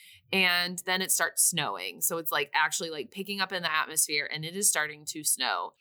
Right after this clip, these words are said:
The elves are on their way to California to fly to meet Santa.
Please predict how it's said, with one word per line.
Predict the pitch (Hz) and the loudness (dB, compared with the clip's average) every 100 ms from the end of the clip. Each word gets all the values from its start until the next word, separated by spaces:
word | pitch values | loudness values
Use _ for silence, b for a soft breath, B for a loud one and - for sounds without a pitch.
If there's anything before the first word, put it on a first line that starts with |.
| _ _ _ - | _ _ _ 0
The | 220 - | 2 4
elves | 247 285 302 | 4 4 2
are | 311 | 4
on | 269 254 | 4 4
their | 240 | 2
way | 226 226 | 4 4
to | 220 | 4
California | 220 - 208 262 277 294 311 302 | 0 -2 -4 -2 0 0 0 0
to | 220 | -2
fly | 185 208 190 196 | -2 4 4 4
to | |
meet | 190 170 180 | 0 -2 0
Santa. | 269 277 277 294 269 | 2 0 0 0 0